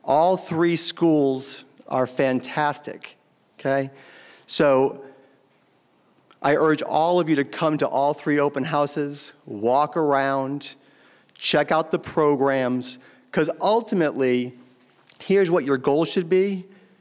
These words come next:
Your goal should be that your child is happy going to high school, okay? And if you make that your goal, again, there's no wrong choices, okay? Uh, the second piece of good news is,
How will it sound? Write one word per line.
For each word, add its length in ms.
Your 140
goal 300
should 280
be 400
that 140
your 140
child 520
is 100
happy 460
going 300
to 80
high 140
school, 340
okay? 360
And 80
if 100
you 80
make 360
that 240
your 140
goal, 680
again, 440
there's 180
no 260
wrong 380
choices, 640
okay? 280
Uh, 180
the 160
second 400
piece 180
of 140
good 160
news 440
is, 520